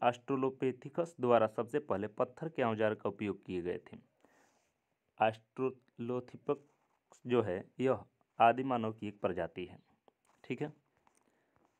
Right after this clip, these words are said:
अब देखते हैं पूर्व पाषाण काल के बारे में। पूर्व पाषाण काल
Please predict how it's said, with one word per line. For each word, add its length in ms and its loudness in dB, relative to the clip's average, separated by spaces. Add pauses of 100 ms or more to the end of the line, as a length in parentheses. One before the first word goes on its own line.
(480)
अब 80 0
देखते 320 -2
हैं 160 -4
पूर्व 200 2
पाषाण 360 -2
काल 200 -2
के 120 -8
बारे 220 -6
में। 100 -16 (320)
पूर्व 120 0
पाषाण 420 2
काल 220 0